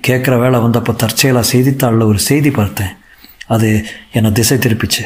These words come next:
அந்த சோப்பு கொலைக்காரன் தொடர்ந்து செஞ்ச கொலைகளை பத்தின செய்தி. "ஆமா, அதுக்கும் இதுக்கும்." அவனுடைய நாலாவது கொலையை நான் செய்யறத தீர்மானிச்சிட்டேன். "ஐயையோ, என்ன சார் சொல்றீங்க? என்ன விபரீதம் இது?"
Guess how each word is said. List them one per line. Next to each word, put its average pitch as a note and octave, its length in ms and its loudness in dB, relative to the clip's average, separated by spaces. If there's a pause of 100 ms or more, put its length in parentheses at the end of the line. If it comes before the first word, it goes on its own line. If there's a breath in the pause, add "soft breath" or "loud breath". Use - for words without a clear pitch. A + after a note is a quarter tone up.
(140)
அந்த A2+ 180 0
சோப்பு D3+ 360 0
கொலைக்காரன் A#2 500 0
தொடர்ந்து B2+ 460 0
செஞ்ச A2+ 320 0
கொலைகளை A#2 420 0
பத்தின A2 260 0
செய்தி. G#2+ 480 0 (220 loud breath)
"ஆமா, F#3 540 2
அதுக்கும் - 280 0
இதுக்கும்." G#3 560 0 (260 loud breath)
அவனுடைய A2 420 2
நாலாவது A#2 540 2
கொலையை A2+ 160 2
நான் G#2+ 280 2
செய்யறத A2 280 2
தீர்மானிச்சிட்டேன். G#2 640 -2 (240 loud breath)
"ஐயையோ, G3+ 360 2
என்ன F3 200 2
சார் G#3+ 280 2
சொல்றீங்க? D#3 480 0 (240 loud breath)
என்ன E3 200 2
விபரீதம் G3+ 500 2
இது?" G3 420 -2